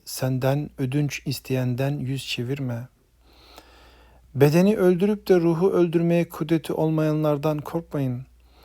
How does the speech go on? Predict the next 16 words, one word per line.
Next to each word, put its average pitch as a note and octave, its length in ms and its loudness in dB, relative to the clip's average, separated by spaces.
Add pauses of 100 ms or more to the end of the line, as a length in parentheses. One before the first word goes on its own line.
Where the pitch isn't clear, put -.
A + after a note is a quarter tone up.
(320)
Asıl E3 520 -2
cehennemde D3 720 0
hem D#3 340 -2
bedeni C#3 400 0
hem D3 240 -2
de C#3+ 60 0
ruhu C3+ 360 -4
helak C#3 380 0
etmeye C3+ 380 -4
gücü C3 280 -6
yetenden C3 560 -4
korkun. A2+ 480 -12 (1600)
G. B2+ 260 0 (1400)
Dünyayı D#3+ 400 4
sevmekten D#3 600 0
uzaklaşıp C#3+ 720 -4